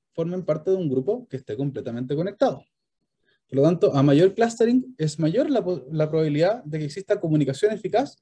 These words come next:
entre dos nodos. Por ejemplo, si tomo el nodo de, de arriba al centro, puedo empezar a analizar la probabilidad de que esté conectado con el siguiente nodo.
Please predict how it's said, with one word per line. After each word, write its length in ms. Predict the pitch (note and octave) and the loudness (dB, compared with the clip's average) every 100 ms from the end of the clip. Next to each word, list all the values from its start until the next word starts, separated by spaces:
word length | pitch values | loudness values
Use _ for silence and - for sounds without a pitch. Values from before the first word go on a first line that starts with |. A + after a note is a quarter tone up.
| _ _ _ D#3 | _ _ _ -8
entre 260 | D#3 E3+ | -2 0
dos 140 | F3+ E3+ | 2 2
nodos. 400 | D3 - - _ _ _ _ _ _ | 0 -4 -14 _ _ _ _ _ _
Por 120 | A#3+ | 0
ejemplo, 420 | B3+ D4+ - - _ _ _ _ | 4 2 2 -8 _ _ _ _
si 140 | E3 | -2
tomo 400 | G3 G#3+ A#3+ A#3 | 0 0 0 -2
el 160 | F3 F3 | -6 -2
nodo 320 | G3 G3 G3 | 0 0 0
de, 160 | E3 | -4
de 260 | D#3+ E3 E3 | -4 -4 -4
arriba 300 | D#3 D#3 F3+ | -4 0 2
al 80 | F3 | 2
centro, 300 | F3+ E3+ - _ _ _ _ _ _ _ _ _ | 0 -2 -4 _ _ _ _ _ _ _ _ _
puedo 340 | F3+ G#3 A3 | 6 6 6
empezar 360 | G#3 F#3 - G3 | 2 -6 -6 -6
a 40 | |
analizar 420 | G3+ F#3+ - G#3+ E3+ | -4 -2 0 0 0
la 120 | F3 | -2
probabilidad 400 | F3 F3 F3+ G#3+ | 0 0 2 2
de 80 | G#3 | 0
que 60 | |
esté 140 | G3 A3 | -6 -6
conectado 540 | A3 G#3+ A3+ A#3 A#3 | -6 -4 -2 -2 -2
con 160 | G3 G3+ | -4 -4
el 200 | G3+ F#3+ | -6 -12
siguiente 480 | _ - B3 C4+ F3 | _ -4 4 4 4
nodo. 240 | C3 - | 0 -4